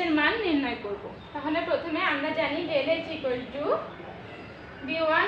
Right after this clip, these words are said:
মাইনাস বি টু। আমরা জানি del H equal to বি ওয়ান মাইনাস বি টু, তাহলে প্রথমে আমরা বি ওয়ান এর মান নির্ণয় করব। তাহলে আমরা লিখতে পারি বি ওয়ান equal to, বি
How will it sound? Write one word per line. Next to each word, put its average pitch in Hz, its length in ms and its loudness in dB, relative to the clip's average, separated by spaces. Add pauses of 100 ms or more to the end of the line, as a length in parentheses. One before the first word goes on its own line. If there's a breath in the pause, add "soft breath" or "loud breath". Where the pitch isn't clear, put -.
(160)
মাইনাস 311 380 0 (100)
বি 269 180 -6
টু। - 100 -10 (1300)
আমরা 302 180 2 (100)
জানি 302 200 4 (120)
del 285 140 4 (120)
H - 80 -6
equal 311 220 -4
to - 120 -2
বি 302 100 4
ওয়ান 320 200 2
মাইনাস 294 380 2
বি 285 160 2
টু, 349 60 -2 (140)
তাহলে 285 320 0
প্রথমে 311 320 -2
আমরা 294 220 2
বি 311 120 4
ওয়ান 285 200 4
এর 330 140 2
মান 277 120 2 (100)
নির্ণয় 262 400 2
করব। 240 200 4 (2750)
তাহলে 311 260 4 (100)
আমরা 349 140 6 (100)
লিখতে 311 240 -2 (100)
পারি 339 180 6 (120)
বি 320 160 0
ওয়ান 320 180 4 (100)
equal 320 260 -2 (120)
to, 339 120 -2 (1700)
বি 302 80 -4